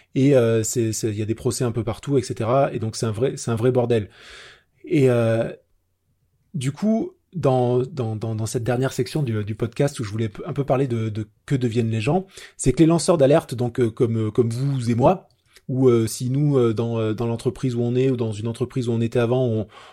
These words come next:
on, on trouve des choses qui sont, qui sont un peu illicites. Un lanceur d'alerte, c'est quelqu'un, comme on l'a dit au début, qui est désintéressé et, euh, et donc il ne va pas gagner de pognon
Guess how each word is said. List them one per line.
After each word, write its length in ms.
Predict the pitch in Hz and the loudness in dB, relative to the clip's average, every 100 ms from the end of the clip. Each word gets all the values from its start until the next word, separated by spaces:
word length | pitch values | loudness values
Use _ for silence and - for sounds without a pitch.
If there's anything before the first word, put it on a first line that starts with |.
| _ | _
on, 440 | 127 110 107 113 - | -4 -2 -2 -4 -6
on 60 | 113 | -8
trouve 220 | - 123 | -8 -4
des 100 | 113 | -2
choses 260 | 110 127 123 | 0 0 -2
qui 100 | 107 | -6
sont, 240 | - 107 | -8 -8
qui 120 | 101 | -8
sont 100 | - | -6
un 60 | 110 | -6
peu 160 | 104 123 | 0 -2
illicites. 420 | 104 - 180 - - - - - _ _ _ _ _ _ _ - | -2 -2 -4 -4 -18 -20 -20 -20 _ _ _ _ _ _ _ -2
Un 80 | 131 | 2
lanceur 360 | 143 143 160 | 2 4 2
d'alerte, 300 | 131 143 180 | 4 4 2
c'est 140 | - 131 | 0 -2
quelqu'un, 380 | 123 117 170 | -2 0 0
comme 180 | 175 127 | 2 0
on 60 | 120 | 2
l'a 100 | 120 | 2
dit 140 | 143 | 2
au 40 | 143 | 2
début, 220 | 120 175 | 0 -2
qui 100 | 123 | 0
est 40 | |
désintéressé 680 | 113 143 147 143 123 156 175 _ _ _ _ _ _ _ - _ | 2 2 2 2 0 0 -2 _ _ _ _ _ _ _ -20 _
et, 160 | 131 127 | 2 2
euh, 600 | 110 107 110 - - - - - - - - | 2 0 -4 -4 -6 -8 -12 -20 -20 -12 -2
et 100 | 127 | 2
donc 420 | 135 - - - _ _ _ - | 2 0 -12 -20 _ _ _ 0
il 100 | 131 | 2
ne 80 | |
va 120 | 127 135 | 4 6
pas 140 | 185 | 6
gagner 220 | 151 139 | 6 4
de 40 | 131 | 2
pognon 360 | 127 131 165 | 2 2 0